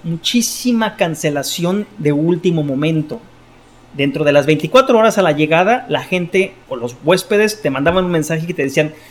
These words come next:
"¿Qué crees? No voy a poder ir. ¿Qué crees? Mi gobierno me va a poner en cuarentena cuando regrese. ¿Qué crees?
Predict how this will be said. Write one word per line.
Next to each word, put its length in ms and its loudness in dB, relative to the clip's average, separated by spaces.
"¿Qué 140 4
crees? 480 2
No 320 4
voy 140 4
a 100 2
poder 260 -2
ir. 140 -6
¿Qué 140 2
crees? 480 4
Mi 220 0
gobierno 640 6
me 100 2
va 100 4
a 40 -2
poner 220 0
en 120 0
cuarentena 880 0
cuando 220 2
regrese. 540 0
¿Qué 140 2
crees? 460 2